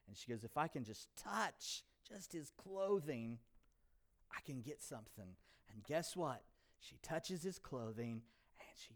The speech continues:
gets something. Now, Jesus got all these people pushing on him and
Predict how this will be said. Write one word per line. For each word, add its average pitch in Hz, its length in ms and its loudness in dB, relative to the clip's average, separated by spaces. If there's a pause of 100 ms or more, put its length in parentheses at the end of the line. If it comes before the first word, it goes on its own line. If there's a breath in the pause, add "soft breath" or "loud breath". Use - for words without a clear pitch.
gets - 180 -12
something. - 440 -16 (1200)
Now, 135 320 8 (1900)
Jesus 175 360 6
got 160 160 10
all 151 160 12
these 240 160 10
people 214 500 6 (260)
pushing 202 400 8
on 185 280 10
him 185 220 6
and 113 200 0